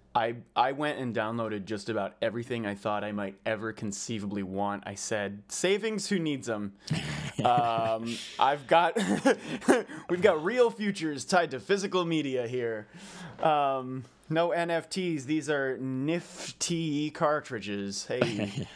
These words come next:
Speaker 2: <laughs>
Speaker 1: Um, wh-, speaking of which, I did, like,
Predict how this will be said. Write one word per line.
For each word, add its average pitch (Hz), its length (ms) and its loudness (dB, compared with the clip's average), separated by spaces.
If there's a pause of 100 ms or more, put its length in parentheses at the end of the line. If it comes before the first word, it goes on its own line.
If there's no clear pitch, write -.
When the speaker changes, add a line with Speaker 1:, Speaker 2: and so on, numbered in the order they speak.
(120)
Speaker 2:
<laughs> - 360 -4
Speaker 1:
Um, 117 520 0 (840)
wh-, 170 180 2
speaking 185 340 -2
of 147 80 -2
which, 147 180 -2
I 135 60 0
did, 143 400 -2
like, 123 400 -2